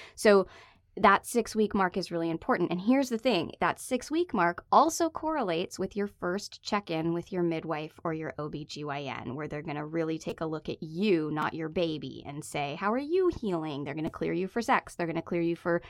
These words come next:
exercise and all these things. And here's what happens. Women go to their O B or their midwife. I think this probably happens less with a midwife, but that's just a supposition. They go to their O B,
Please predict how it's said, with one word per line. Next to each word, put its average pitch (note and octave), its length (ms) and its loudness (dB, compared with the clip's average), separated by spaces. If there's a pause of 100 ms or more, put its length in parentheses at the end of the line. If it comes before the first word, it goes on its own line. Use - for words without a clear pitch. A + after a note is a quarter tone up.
(120)
exercise F3+ 640 0
and E3 100 -6
all D#3 100 -4
these D#3 180 -8
things. F3+ 280 2 (340)
And G3 140 4
here's C#4+ 300 6
what F3 140 4
happens. - 520 -2 (400)
Women C4 320 6
go C4 160 4
to A3+ 100 0
their F#3+ 220 0
O E3+ 100 2
B D#3 440 -8 (480)
or E3+ 120 4
their F3 120 0
midwife. D3+ 500 0
I F3 40 -8
think - 180 -4
this - 100 -20
probably D#3+ 240 -4
happens E3 320 -4
less F#3+ 180 -4
with G#3 140 -6
a - 20 -4
midwife, G3+ 440 0 (100)
but D#3+ 220 -2
that's C#3+ 200 -10
just - 240 -12
a C3+ 220 -4 (300)
supposition. D#3 720 -6 (1000)
They A3 80 6
go A3+ 100 6
to B3 60 6
their B3 160 4
O B3+ 80 8
B, A3 460 2